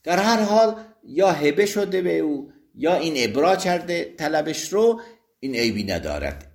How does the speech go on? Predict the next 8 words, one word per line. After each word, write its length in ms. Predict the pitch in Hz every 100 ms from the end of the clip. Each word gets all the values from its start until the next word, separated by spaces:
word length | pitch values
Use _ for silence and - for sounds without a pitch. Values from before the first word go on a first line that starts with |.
| _
این 380 | 185 165 127 110
نوع 440 | 107 92 76 - _ _
مصالحه 1040 | 107 113 - 117 117 117 131 180 214 226 - - _
در 420 | 117 113 104 - - _ _ _ - - - _ _ -
عقد 640 | 156 160 117 92 - 101
شرکتی 840 | 98 - 113 110 131 120 - 196 214
عیبی 300 | 135 117 98
ندارد، 560 | 87 78 73 65 64